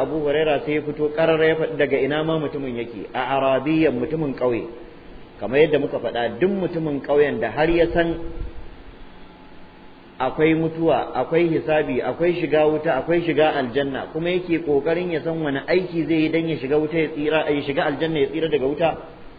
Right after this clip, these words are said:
wannan sai dai ka ce da shi mazaunin karkara, ba, ba za ka ce da shi ɗan ƙauye ba.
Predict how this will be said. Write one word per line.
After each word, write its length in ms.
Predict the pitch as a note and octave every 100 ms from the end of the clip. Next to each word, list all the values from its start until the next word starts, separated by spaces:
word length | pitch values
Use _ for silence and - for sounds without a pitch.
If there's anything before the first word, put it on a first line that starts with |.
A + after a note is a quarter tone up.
| -
wannan 220 | - E3 C#3+
sai 80 | D#3
dai 120 | D#3+
ka 80 | C#3
ce 100 | D3
da 80 | B2+
shi 120 | B2
mazaunin 380 | C3+ C3 A#2+ B2
karkara, 380 | A#2+ A2 A#2 A#2
ba, 100 | D#3
ba 80 | D3+
za 120 | C#3
ka 80 | C3+
ce 100 | B2+
da 80 | G#2+
shi 120 | G#2+
ɗan 160 | G#2 G#2
ƙauye 240 | A2+ G#2+
ba. 140 | D2+